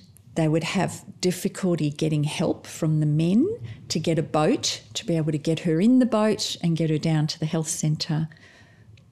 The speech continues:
But then the men said, "Yeah, but the last time we went down to the health centre, there was no one there, and the woman died anyway, so we're not gonna spend our <laughs> money putting this woman in a boat and taking her down."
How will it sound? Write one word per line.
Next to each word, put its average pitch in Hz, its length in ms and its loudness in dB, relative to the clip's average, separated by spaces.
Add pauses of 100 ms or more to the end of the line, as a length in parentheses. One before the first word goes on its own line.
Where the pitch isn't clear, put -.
(460)
But 165 140 -2
then 170 460 2 (220)
the 170 80 0
men 175 300 4
said, 175 360 -2
"Yeah, 175 220 2
but 175 200 -2
the 175 60 -2
last 170 340 0
time 170 200 0
we 165 100 2
went 160 200 0
down 151 240 0
to 165 140 0
the 151 120 2
health 160 200 0
centre, 151 340 -2
there 156 100 0
was 156 160 -2
no 156 200 2
one 151 200 2
there, 156 340 2 (300)
and 160 120 2
the 156 60 2
woman 156 280 2
died 151 300 0
anyway, 156 480 0
so 151 360 -2 (560)
we're 165 180 2
not 156 180 0
gonna 156 160 0
spend 151 400 -2
our 147 120 -2
<laughs> 160 120 2
money - 460 -4 (640)
putting 160 280 2
this 156 220 -2
woman 160 260 2
in 147 120 0
a 147 40 -2
boat 151 340 -2
and - 220 -4 (100)
taking 147 400 -2
her 147 160 2
down." 156 600 -2